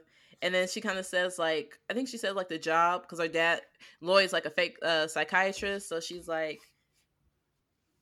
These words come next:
um, 'cause I think at first she accidentally almost says spy, but then she, like, is able to, like, switch it, 'cause she actually does that a lot, 'cause she's like, "Wait,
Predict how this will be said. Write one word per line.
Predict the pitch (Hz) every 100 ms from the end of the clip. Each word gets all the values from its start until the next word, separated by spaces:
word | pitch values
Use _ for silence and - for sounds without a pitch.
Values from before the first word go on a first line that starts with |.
| -
um, | 180 170 165 - 240
'cause | 277
I | 285
think | 440
at | 269
first | 285 339
she | 294
accidentally | 190 226 233 220
almost | 196 214 214
says | 214 185
spy, | - 185 196 220 226 226
but | 185 180
then | 190 190
she, | - 185
like, | 170 160 -
is | 170
able | 185 180
to, | -
like, | 156 151
switch | - 180 202 214
it, | 202 -
'cause | -
she | 254 247
actually | 226 175
does | 180
that | 165 151
a | 156
lot, | 156 -
'cause | 208
she's |
like, | 196 220
"Wait, | 269